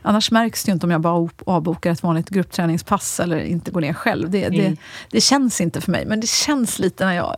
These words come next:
Speaker 1: eh, sviker det här, eh, när, och inte respekterar den här mötestiden. Det har jag tydligen då mer respekt för på något konstigt sätt. Så att, eh, det har varit bra för mig. Eh,
Speaker 2: Bra. Det är
Speaker 1: mm.
Speaker 2: jättebra. Ja, för,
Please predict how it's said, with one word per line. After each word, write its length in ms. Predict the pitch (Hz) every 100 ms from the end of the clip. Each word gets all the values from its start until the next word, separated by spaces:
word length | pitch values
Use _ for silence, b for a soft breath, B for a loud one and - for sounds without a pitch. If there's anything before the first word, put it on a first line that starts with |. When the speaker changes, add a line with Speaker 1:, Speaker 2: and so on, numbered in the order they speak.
| -
Speaker 1:
eh, 120 | 202 - B B B B B B - - 85 62
sviker 800 | - - 226 214 - 196 180 160 190
det 100 | 190
här, 420 | 185 165 170 185 -
eh, 60 |
när, 300 | - 202 185
och 60 | 208
inte 140 | 202
respekterar 460 | 196 - 202 - 220
den 80 | 175
här 100 | 180
mötestiden. 800 | 202 170 - - 254 190 185 208
Det 160 | 262 208
har 200 | 160 170
jag 260 | - 165
tydligen 360 | - 180 - 165
då 80 | 160
mer 160 | 180 -
respekt 380 | - 214 -
för 140 | - -
på 100 | -
något 80 | -
konstigt 300 | - - 85
sätt. 340 | - - - B B B B
Så 200 | - 202
att, 360 | 190 - -
eh, 420 | 208 196 190 185 185 196
det 140 | 254 247
har 60 | 214
varit 180 | 185 -
bra 180 | - 156
för 160 | -
mig. 260 | 170 156 175 - -
Eh, 120 | -
Speaker 2:
Bra. 300 | 131 190 139 143
Det 60 | 214
är 20 |
Speaker 1:
mm. 220 | 214 175
Speaker 2:
jättebra. 360 | 165 - 170 165
Ja, 260 | 180 180 170 -
för, 340 | 175 156 151